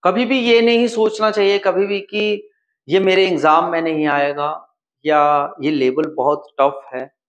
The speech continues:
ऐसा नहीं आता है। एग्जाम्स में हर कुछ आता है, ठीक है जी।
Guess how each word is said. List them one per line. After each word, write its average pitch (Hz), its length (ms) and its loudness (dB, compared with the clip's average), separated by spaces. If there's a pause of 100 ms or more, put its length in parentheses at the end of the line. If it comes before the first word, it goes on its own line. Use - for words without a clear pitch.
ऐसा 139 260 0
नहीं 147 300 -4
आता 131 300 -2
है। 131 100 -6 (400)
एग्जाम्स 170 520 0
में 196 80 -4
हर 165 180 -4
कुछ - 300 -20
आता 117 280 -12
है, 123 60 -20 (1160)
ठीक 151 140 -12
है 151 60 -6
जी। 151 140 -12